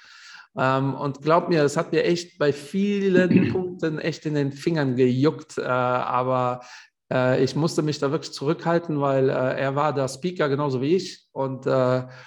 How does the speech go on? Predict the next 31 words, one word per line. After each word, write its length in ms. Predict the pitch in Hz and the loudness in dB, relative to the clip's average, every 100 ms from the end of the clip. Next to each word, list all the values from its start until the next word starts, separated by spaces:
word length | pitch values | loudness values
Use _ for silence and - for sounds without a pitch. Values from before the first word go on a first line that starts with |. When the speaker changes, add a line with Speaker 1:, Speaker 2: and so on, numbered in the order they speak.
| - - - _ _ - | -20 -20 -20 _ _ -8
Speaker 1:
dann 260 | 135 139 135 | -2 0 2
können 200 | 165 160 | 2 2
wir 80 | |
schlecht, 560 | 147 - 165 156 - - | 0 2 2 0 -8 -16
äh, 60 | - | -8
als 460 | 143 135 139 139 - | -4 -2 0 0 -2
Speaker 380 | 180 180 156 | -4 0 2
uns 180 | 139 131 | 2 0
da 80 | 131 | -2
gegenseitig, 880 | 131 143 131 131 127 127 120 - - | -2 -2 -2 -2 -2 -4 -8 -8 -6
äh, 520 | 120 117 113 113 110 113 - _ _ | -2 -2 -2 -2 -4 -8 -16 _ _
torpedieren. 560 | - 135 131 123 156 - | -8 -4 -4 0 0 2
Also 260 | 127 123 | -2 0
ich 140 | 120 120 | -2 -2
glaub, 180 | 139 143 | -4 -2
das 240 | 120 - | -6 -6
fänd 380 | - - 147 135 | -12 -8 -4 -2
der 80 | 123 | -2
Veranstalter 500 | 117 131 - 120 120 | -2 -4 -2 -2 -2
nicht 160 | 131 | -2
so 120 | 135 131 | -4 0
cool. 260 | 185 220 226 - - | 4 4 2 -8 -8
Speaker 2:
Mhm. 200 | - 82 | -2 0
Speaker 1:
Äh, 160 | 120 120 | 0 0
deshalb 280 | 123 135 131 | -2 -2 -2
bin 80 | |
ich 80 | 151 | 0
auch 80 | 123 | 0
gegangen 320 | 117 135 131 | 0 0 -2
nach, 280 | 113 110 - | -2 -6 -8
äh, 380 | 123 120 123 | -8 -6 -8